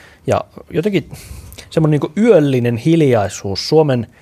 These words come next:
kesäinen yö ja tää Jukolan viesti, niin onks tää niinku vähän tämmönen samanlainen meditatiivinen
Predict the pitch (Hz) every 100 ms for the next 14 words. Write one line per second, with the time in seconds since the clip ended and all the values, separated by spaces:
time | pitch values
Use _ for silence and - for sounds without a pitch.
0 | _ - 165 165 147 113 104 101 139 139
1 | 113 95 - 101 123 139 139 104 117 110
2 | - 98 - - - 175 - - 269 175
3 | 165 196 180 180 170 143 143 202 165 131
4 | 127 131 160 202 208 - 120 - 113 107
5 | 104 104 98